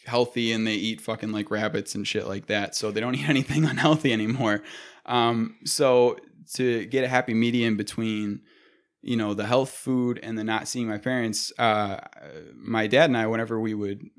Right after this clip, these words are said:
um, have the time, we would schedule, you know, some time to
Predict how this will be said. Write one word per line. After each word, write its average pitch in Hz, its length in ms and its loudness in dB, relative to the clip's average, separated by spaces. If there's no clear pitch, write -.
um, 98 180 -10
have 117 260 0
the 107 80 -4
time, 123 460 -2
we 117 100 -2
would 113 140 -4
schedule, 113 760 0
you 120 100 -6
know, 104 120 -4
some 110 180 -6
time 110 220 0
to 107 100 -8